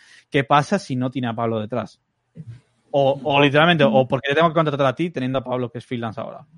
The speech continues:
Entonces, siempre intentar que hacer los tutoriales, aprender todo lo que podáis, pero luego llevároslo a vuestro terreno. Igual que, <laughs> igual que lo de los clientes, en plan,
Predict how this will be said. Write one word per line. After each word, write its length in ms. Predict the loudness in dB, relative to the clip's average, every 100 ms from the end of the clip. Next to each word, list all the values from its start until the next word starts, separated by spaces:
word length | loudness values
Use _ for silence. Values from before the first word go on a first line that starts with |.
| -20 -20 _ _ _ _ -14
Entonces, 380 | -8 -4 -4 -4
siempre 280 | -2 -2
intentar 420 | 0 0 2 2 2
que 240 | -2 -2
hacer 260 | -4 -4 -4
los 100 | -6
tutoriales, 520 | -8 -8 -6 -6 -8
aprender 340 | -8 -8 -6 -4
todo 120 | -2
lo 100 | -2
que 80 | -4
podáis, 400 | -4 -2 -4 -6 _ _ -2
pero 120 | 2
luego 160 | 4
llevároslo 440 | 4 6 4 4 4
a 60 |
vuestro 240 | 4 0 -6
terreno. 360 | -6 -4 -4 -8 _ _
Igual 240 | -4 0 0
que, 220 | 0 -4
<laughs> 40 |
igual 260 | -2 0 0
que 80 | 2
lo 80 | 2
de 60 |
los 120 | 0
clientes, 440 | -2 -4 -4 -4 -6
en 100 | -6
plan, 220 | -8 -10